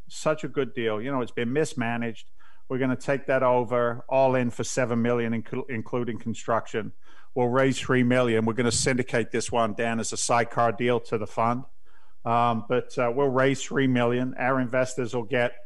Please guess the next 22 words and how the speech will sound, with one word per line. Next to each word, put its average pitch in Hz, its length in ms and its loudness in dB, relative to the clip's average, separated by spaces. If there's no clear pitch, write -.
you 170 60 -4
know, 135 120 4
targeted 131 580 2
ten, 131 560 2
fourteen 135 480 2
percent 123 480 0
quarterly 123 320 -2
distributions 117 800 -2
on 117 120 2
the 120 100 4
amount 120 280 2
of 113 60 2
money 123 280 2
that 113 160 0
they 120 120 0
put 117 240 0
in 117 160 2
out 117 180 2
of 113 80 2
that 117 160 0
three 117 220 -4
million. 120 400 -2